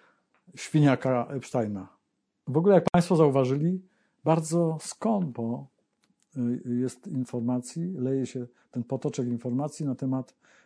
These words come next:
Epsteina i Ghislaine Maxwell. Epstein od dwa tysiące dziewiętnastego roku nie żyje, bo go powieszono w, w amerykańskim więzieniu, a pani Ghislaine Maxwell, y, króluje w tabloidach.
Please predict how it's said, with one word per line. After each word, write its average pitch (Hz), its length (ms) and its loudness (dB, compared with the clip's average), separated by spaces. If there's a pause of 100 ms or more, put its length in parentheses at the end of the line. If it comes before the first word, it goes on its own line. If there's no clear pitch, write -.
(120)
Epsteina 151 520 0
i 135 80 0
Ghislaine 143 380 0
Maxwell. 127 480 -2
Epstein 151 380 -2
od 131 100 -2
dwa 131 180 -2
tysiące 135 360 -6
dziewiętnastego 127 600 -6
roku 127 260 -4
nie 120 160 4
żyje, 120 300 -2 (500)
bo 123 380 0
go 123 140 -2
powieszono 117 680 0
w, - 160 -20
w 113 320 -6
amerykańskim 117 640 -4
więzieniu, 123 580 0 (520)
a 170 280 0
pani 165 340 2
Ghislaine 143 340 0
Maxwell, 127 560 -2 (280)
y, 113 40 -8
króluje 113 480 -2
w - 140 -16
tabloidach. 113 840 -4